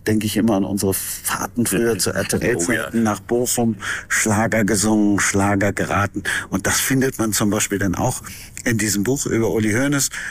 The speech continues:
Speaker 1: Und deshalb geht bei mir in dem Podcast, also Sprenger spricht und natürlich überall da, ihr kennt den Sermon, ähm, da geht's halt auch um, um, um Bücher, aber eben auch um viel, viel mehr, um,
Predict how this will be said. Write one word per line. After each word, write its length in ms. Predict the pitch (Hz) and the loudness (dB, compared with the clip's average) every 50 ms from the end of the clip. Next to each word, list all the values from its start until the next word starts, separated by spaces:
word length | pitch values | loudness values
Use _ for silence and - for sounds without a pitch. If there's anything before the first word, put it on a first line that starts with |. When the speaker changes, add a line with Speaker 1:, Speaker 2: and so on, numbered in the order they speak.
| - - - | -12 -12 -8
Speaker 1:
Und 300 | - 104 113 117 113 101 | -2 0 2 2 2 2
deshalb 300 | - 104 - 120 110 - | 0 0 0 0 -2 -2
geht 220 | - 113 110 - - | -2 -4 -4 -2 -2
bei 120 | 113 113 | 0 0
mir 320 | 107 110 110 117 120 120 107 | 2 2 2 2 2 0 2
in 160 | 107 110 110 | 2 2 2
dem 160 | 107 101 92 | 0 0 -2
Podcast, 540 | - 113 110 - - - 107 101 95 - - | -2 -4 -4 -4 -2 -2 0 0 0 0 -2
also 200 | - 90 85 82 | -2 -2 0 -2
Sprenger 380 | - - - 95 90 85 82 | -2 -2 0 0 0 0 0
spricht 400 | 82 - - - 107 104 - - | -2 -2 -2 -2 -2 -2 -2 -2
und 100 | 82 95 | 0 2
natürlich 680 | 98 90 101 - - - 117 117 120 120 113 101 - - | 2 2 0 0 -2 0 0 2 2 0 0 -2 -2 -2
überall 380 | - 120 107 92 92 85 92 | -2 -2 0 0 0 -2 -2
da, 200 | 90 92 98 101 | -2 0 0 0
ihr 160 | 80 - - | 0 0 -2
kennt 260 | - - 101 92 82 98 | -2 -2 -2 -2 0 0
den 120 | 92 92 | 0 0
Sermon, 440 | 87 95 87 90 95 80 85 101 101 - - - - - - - - - - 117 | 0 0 0 0 0 0 0 -2 -4 -6 -6 -6 -6 -6 -6 -8 -8 -8 -4 -2
ähm, 420 | 117 113 107 104 101 101 95 87 - | -2 0 2 2 2 0 0 -2 -2
da 120 | - 104 104 | -2 -2 -2
geht's 300 | - 113 104 - - 110 | -2 -4 -4 -2 -2 -2
halt 220 | 107 101 - - | -2 -2 -2 -2
auch 180 | - 113 131 - - - - - - - | -2 -2 -2 -2 -2 -4 -6 -6 -4 0
um, 480 | 113 107 107 104 101 101 101 101 95 | 2 4 4 4 4 4 2 2 0
um, 760 | - - 101 101 101 98 95 95 95 95 95 92 92 92 87 - | 0 0 2 2 4 4 4 4 4 4 4 2 2 0 -2 -2
um 180 | 101 120 120 110 | -2 0 0 0
Bücher, 520 | 101 135 147 165 156 - 151 131 120 - | 0 0 0 0 0 0 0 0 0 -2
aber 180 | 90 92 110 104 | -2 -2 -2 0
eben 200 | 110 113 104 104 | 0 0 0 0
auch 140 | 110 107 107 | 0 0 0
um 100 | 113 101 | 0 0
viel, 200 | - - 113 107 | 0 0 0 2
viel 180 | - 110 104 | 2 2 2
mehr, 380 | 98 98 98 98 98 95 90 - | 2 2 2 2 2 2 0 0
um, 240 | - 92 92 92 | 0 0 0 0